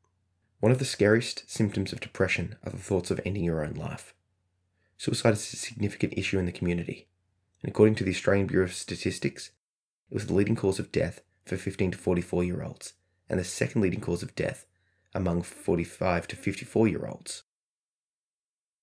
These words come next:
These statistics are similar across most Western countries. While thoughts of suicide are not exactly a philosophical trap, suicidal thoughts are clearly quite common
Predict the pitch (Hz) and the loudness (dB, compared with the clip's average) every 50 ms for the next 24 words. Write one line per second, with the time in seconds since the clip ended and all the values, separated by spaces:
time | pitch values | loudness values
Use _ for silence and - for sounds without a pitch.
0 | _ _ _ - - 104 - - - 101 - - 107 - - - - - - - | _ _ _ -4 -2 -2 -2 -2 -4 -2 0 0 0 0 0 -4 -4 -4 -6 -2
1 | - - 117 117 104 92 90 - - 98 87 - 98 87 85 - - - 85 87 | 2 4 4 4 4 2 0 -2 -2 -2 0 2 2 2 2 0 0 -2 -4 -4
2 | - - 85 85 - - 98 101 - - - - - - - - _ _ _ _ | -4 -4 -6 -4 -2 -2 -2 -2 -4 -8 -10 -12 -14 -16 -16 -18 _ _ _ _
3 | _ _ _ _ _ _ _ _ _ _ _ _ _ _ _ _ _ _ _ _ | _ _ _ _ _ _ _ _ _ _ _ _ _ _ _ _ _ _ _ _
4 | _ _ _ _ _ _ _ - - 117 - - 143 - - 135 - - 120 117 | _ _ _ _ _ _ _ -8 -8 -4 0 -2 0 0 -2 -2 2 4 4 4
5 | - - 107 101 - - - 101 95 90 95 95 - 92 92 - 95 85 - - | 6 6 4 4 4 2 0 2 2 0 2 2 2 2 2 2 0 -2 -2 0
6 | - 101 95 92 - 85 - - - - - - - 87 - - - _ _ _ | 2 2 2 2 0 -6 -6 -8 -10 -6 -4 -2 -2 -2 -4 -8 -16 _ _ _
7 | _ _ _ _ _ _ _ _ _ _ _ _ _ _ - - 110 117 - 127 | _ _ _ _ _ _ _ _ _ _ _ _ _ _ -6 -2 -2 2 4 4
8 | 117 120 - - 95 90 90 - - - - - - 110 107 113 117 110 - - | 2 2 2 0 0 0 0 -4 -10 -12 -6 0 2 2 4 4 2 0 0 0
9 | - - - - - - 95 104 135 151 147 | 0 0 0 -2 -2 -2 0 0 0 -2 -4